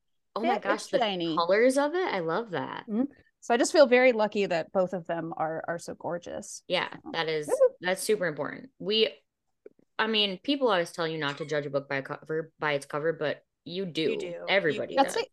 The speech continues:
Speaker 2: I mean, it's, like, kind of the point of having a cover. Otherwise,
Speaker 1: Yeah,
Speaker 2: it would
Speaker 1: like,
Speaker 2: just
Speaker 1: if
Speaker 2: be,
Speaker 1: you
Speaker 2: like,
Speaker 1: don't,
Speaker 2: a blank thing.
Speaker 1: the cover sells the
Speaker 2: <laughs>
Speaker 1: book because people, if it's gonna look, like, if it doesn't look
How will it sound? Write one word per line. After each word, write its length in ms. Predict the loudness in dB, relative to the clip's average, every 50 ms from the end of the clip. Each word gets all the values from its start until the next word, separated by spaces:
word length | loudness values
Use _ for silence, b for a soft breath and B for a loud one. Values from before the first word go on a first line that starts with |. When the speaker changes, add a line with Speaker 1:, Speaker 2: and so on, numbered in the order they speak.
| 2 4
Speaker 2:
I 40 | 4
mean, 120 | 4 4
it's, 80 | 4 4
like, 100 | 2 2
kind 200 | 4 6 6 6
of 40 | 6
the 60 | 4
point 220 | 4 4 4 4
of 80 | 4 2
having 320 | 0 -2 -2 0 -2 -4
a 60 | -4 -4
cover. 280 | -2 -4 -2 0 0 0
Otherwise, 200 | 2 6 6 8
Speaker 1:
Yeah, 80 | 8 8
Speaker 2:
it 40 |
would 80 | 6 6
Speaker 1:
like, 80 | 4 4 4
Speaker 2:
just 80 | 2
Speaker 1:
if 40 | 2 4
Speaker 2:
be, 60 | 6
Speaker 1:
you 80 | 6
Speaker 2:
like, 80 | 6 6
Speaker 1:
don't, 140 | 6 6 6
Speaker 2:
a 80 | 6 6
blank 260 | 4 4 2 -4 -4 0
thing. 380 | 2 4 4 6 4 4 2 -2 _ -4
Speaker 1:
the 60 | -4 -2
cover 380 | -2 0 0 2 4 4 4
sells 420 | 2 2 0 0 2 2 2 2 4
the 120 | 4 2
Speaker 2:
<laughs> 100 | 4 4
Speaker 1:
book 320 | 0 2 2 0 -4 -6 -6
because 240 | -4 0 0 0 0
people, 320 | 0 -4 0 2 2 2 2 0
if 120 | 0 0
it's 100 | -2 -6 -4
gonna 220 | -4 -4 -2 -2
look, 380 | 0 2 2 0 0 -4 -14 -14 -6 -2
like, 180 | -2 0 0
if 120 | -2 -6 -4
it 80 | -2
doesn't 220 | -2 -2 -2 -2 -4
look 380 | -2 2 2 0 0 -2 -8